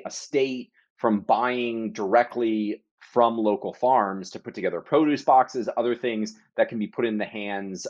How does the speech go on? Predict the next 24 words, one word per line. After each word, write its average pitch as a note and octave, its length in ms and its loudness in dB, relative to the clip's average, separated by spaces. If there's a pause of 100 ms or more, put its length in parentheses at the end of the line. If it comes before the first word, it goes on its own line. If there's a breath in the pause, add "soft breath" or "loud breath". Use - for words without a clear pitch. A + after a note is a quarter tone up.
of, G2+ 320 2
of G2+ 160 2
those F#2 200 0
families, F2+ 600 -6
right? F#2+ 340 6
That, F#2+ 200 2 (260 soft breath)
so, A#2 440 6
and A2+ 140 -6
right A#2 220 2
now, C3 460 0 (160)
it's A2+ 160 -14
really B2 240 -2
tricky B2+ 340 -8
to G2+ 80 -10
do F#2 220 -10
that. C2+ 300 -4
So - 180 0
those D3 260 4
are D3+ 100 -4
two A#2+ 380 -8
p-, - 200 -20 (100)
two A2 160 0
key F#2+ 180 -8
pieces. - 460 -14